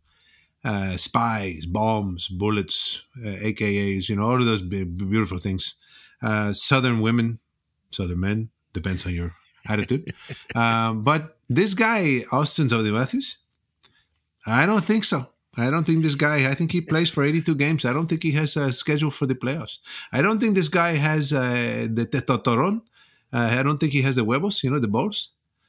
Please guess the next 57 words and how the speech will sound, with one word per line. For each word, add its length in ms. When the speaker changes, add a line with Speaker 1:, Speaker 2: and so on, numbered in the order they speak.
Speaker 1:
Uh, 220
I 100
don't 220
think 200
he's 200
a 80
big, 160
strong 300
guy. 180
He 100
got 160
all 120
kinds 240
of 80
skills 320
and 140
talents 320
and 80
shoots 280
and 220
puck 240
and, 180
and 140
beautiful. 420
But, 300
uh, 260
I 100
don't 200
think 160
this 120
guy's 220
a 60
playoff 260
guy. 160
And 220
you 100
know, 340
more 320
than 280
anybody 360
on 100
the 80
planet 340
probably, 420
that 300
you 120
wanna 160
win 140
in 60
the 80
playoffs, 520
you 100
gotta 160
have 160
some 340
big 440
cojones. 840